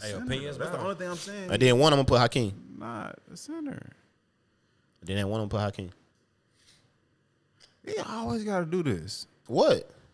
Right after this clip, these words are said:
Speaker 2: This nigga always throw a monkey wrench in the plan some type of way. You pick some random
Speaker 1: He's
Speaker 2: shit
Speaker 1: the
Speaker 2: that
Speaker 1: O G
Speaker 2: nigga
Speaker 3: That's
Speaker 2: out
Speaker 3: not random, bro.
Speaker 1: <laughs> For the record podcast.
Speaker 2: He is not a
Speaker 3: So you don't think
Speaker 2: fucking
Speaker 3: you,
Speaker 2: center.
Speaker 3: you, you don't, I mean, shit, so what is he?
Speaker 2: A power forward.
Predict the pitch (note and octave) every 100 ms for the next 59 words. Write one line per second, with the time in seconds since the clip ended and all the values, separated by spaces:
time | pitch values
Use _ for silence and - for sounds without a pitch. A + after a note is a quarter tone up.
0 | _ _ E4+ E4 D4 D#3 C3+ F#3 G3 F#3
1 | F3 F3+ E3 E3+ F#3+ E3 D3+ D3 B2+ A#2+
2 | C#3+ D#3+ D#3+ C3+ E3 F3+ G#3+ G#3 G3+ F#3+
3 | G3+ F#3+ B2 G#2 G2+ _ _ _ _ _
4 | - A#2+ D3 - B2+ B2 G2+ G#2+ A2+ B2+
5 | C3+ C#3+ - C#3 A2+ A2 G#2 G2+ G#2+ A#2+
6 | G#3 E3+ D3 - F#3 C3 C3+ C#3+ A3 -
7 | - - - F#2+ E2+ - E3 - C#4 D4
8 | B3 A3 D#3 - F#3+ - F#3 - D3 D#3+
9 | G3 E3+ E3+ E3 B2 C#3+ C3 - D3 -
10 | G2+ B2 A#2 B2 C#3 C3 - B2 C#3+ C#3
11 | C#3 D3 C3+ D3 E3+ F#3 A#2 F2+ _ _
12 | _ _ _ - C#4 F#4 G#4+ A#4 A4 G#4+
13 | B4+ C#5 C5 B3+